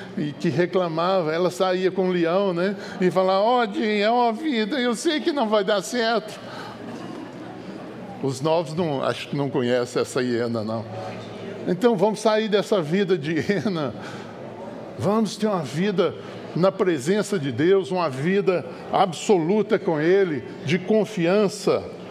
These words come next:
Qual que é o remédio para nós, por medo?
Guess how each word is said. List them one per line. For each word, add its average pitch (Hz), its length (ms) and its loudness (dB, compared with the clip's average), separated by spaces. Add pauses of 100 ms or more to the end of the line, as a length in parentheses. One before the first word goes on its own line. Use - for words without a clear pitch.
(1800)
Qual 277 180 2
que 277 100 -4
é 240 40 2
o 202 40 4
remédio 170 560 0
para 139 220 0
nós, 120 460 -4 (440)
por 143 140 0
medo? 110 400 -4